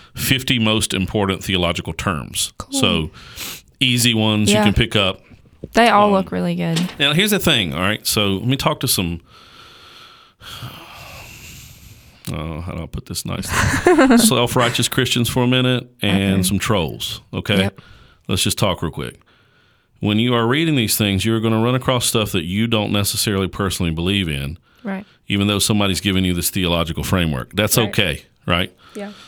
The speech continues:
Speaker 1: 'Cause when it comes to a lot of these issues about God, a lot of them, we are learning it, reading it, figuring it out, and then we are saying, "This is what I'm thinking. This
Speaker 2: Yeah.
Speaker 1: is what I believe." That belief can be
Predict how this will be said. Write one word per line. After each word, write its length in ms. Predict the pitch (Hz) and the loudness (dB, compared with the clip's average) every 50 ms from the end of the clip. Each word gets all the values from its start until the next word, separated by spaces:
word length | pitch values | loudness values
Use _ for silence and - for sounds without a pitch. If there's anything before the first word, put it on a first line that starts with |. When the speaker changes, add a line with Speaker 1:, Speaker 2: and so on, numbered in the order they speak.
| - _ _ | -20 _ _
Speaker 1:
'Cause 160 | - 104 - | -2 2 2
when 100 | 110 107 | 2 2
it 100 | 104 101 | 2 0
comes 320 | - - 131 135 139 131 - | 0 2 2 2 2 0 2
to 320 | - 131 117 110 104 101 - | 2 2 2 2 2 2 2
a 80 | 87 87 | 2 2
lot 260 | 85 90 95 104 113 | 4 4 4 4 2
of 80 | 120 123 | 2 2
these 180 | 127 120 120 | 0 0 2
issues 360 | 123 123 117 - - 131 123 | 0 0 2 2 0 0 0
about 260 | - 120 123 117 113 117 | 0 0 0 -2 0 0
God, 360 | 123 117 117 117 123 123 120 - _ _ _ _ _ - - | 0 2 2 0 0 -2 -6 -8 _ _ _ _ _ -10 -4
a 80 | - 92 | -2 0
lot 260 | 80 85 90 98 110 | 2 2 2 2 2
of 80 | 110 117 | 2 2
them, 260 | 123 127 127 127 - - - - - - - - - - - - _ _ _ _ - - | 2 2 0 -2 -4 -14 -20 -20 -20 -20 -20 -20 -20 -20 -20 -20 _ _ _ _ -12 -8
we 320 | 104 90 92 104 110 120 | -4 0 0 2 2 2
are 400 | 113 104 101 95 92 92 90 95 - - - | 2 2 4 4 2 2 0 -2 -4 -6 -2
learning 480 | - 82 90 92 107 113 127 139 143 | 0 2 2 4 4 4 4 2 2
it, 200 | 147 143 - - - - - - - | 0 0 -2 -6 -10 -14 -16 -10 -4
reading 400 | - 95 101 110 113 117 113 113 | 0 2 2 2 2 2 2 2
it, 160 | 113 - - | 0 -2 -4
figuring 400 | - - 120 110 104 110 110 107 | -2 0 0 2 2 2 2 2
it 80 | 107 104 | 2 2
out, 320 | 101 98 95 92 - - | 2 2 2 0 -2 -2
and 180 | - 90 87 90 | 0 0 2 2
then 160 | 90 90 90 | 2 2 2
we 220 | 90 95 104 110 - | 2 2 2 2 2
are 220 | 95 95 92 90 | 2 2 2 2
saying, 500 | - - - 107 95 95 90 87 90 85 | 0 0 2 2 2 2 2 0 0 0
"This 180 | 80 95 90 - | 0 0 0 0
is 140 | 104 90 92 | -2 -2 0
what 140 | 92 90 90 | 0 2 2
I'm 240 | 87 87 90 85 | 2 2 0 -2
thinking. 580 | - - - - 98 80 - - - 50 - - - | -4 -4 -2 -2 0 0 -2 -6 -8 -10 -12 -12 -8
This 140 | - - 214 | -2 0 2
Speaker 2:
Yeah. 80 | 208 190 | 2 2
Speaker 1:
is 40 | |
what 140 | - 92 87 | 2 2 2
I 100 | 85 85 | 2 0
believe." 640 | 82 82 85 82 80 76 69 58 50 - - - - - - - - - - - - | 0 0 0 2 2 0 0 -4 -6 -10 -12 -14 -14 -18 -20 -20 -20 -20 -20 -6 0
That 180 | - 98 92 80 | 0 0 2 2
belief 300 | 92 92 101 107 104 - | 2 2 2 0 0 0
can 220 | - 113 98 87 | 0 2 2 4
be 280 | 87 85 82 80 80 | 2 2 2 0 -2